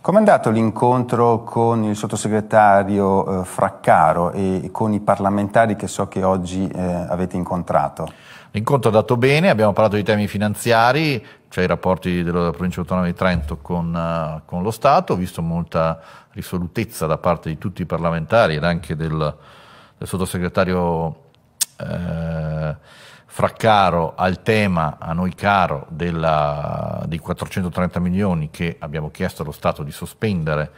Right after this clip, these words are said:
Speaker 2: come versamento del Trentino. È chiaro che è una trattativa, crediamo che servirà e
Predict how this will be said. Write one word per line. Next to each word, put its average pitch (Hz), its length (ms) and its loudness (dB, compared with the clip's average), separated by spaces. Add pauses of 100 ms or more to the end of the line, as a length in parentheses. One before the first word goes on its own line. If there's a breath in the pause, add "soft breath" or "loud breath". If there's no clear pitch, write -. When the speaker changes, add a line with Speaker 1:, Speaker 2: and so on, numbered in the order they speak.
(320 soft breath)
Speaker 2:
come 85 180 -4
versamento 82 640 -4
del 78 140 -8
Trentino. 151 680 -2
È 95 140 -12
chiaro - 260 -2
che - 100 -10
è 90 40 2
una 80 120 -2
trattativa, 98 680 -4
crediamo 80 540 -4
che - 140 -10
servirà 85 560 -2
e 87 120 -14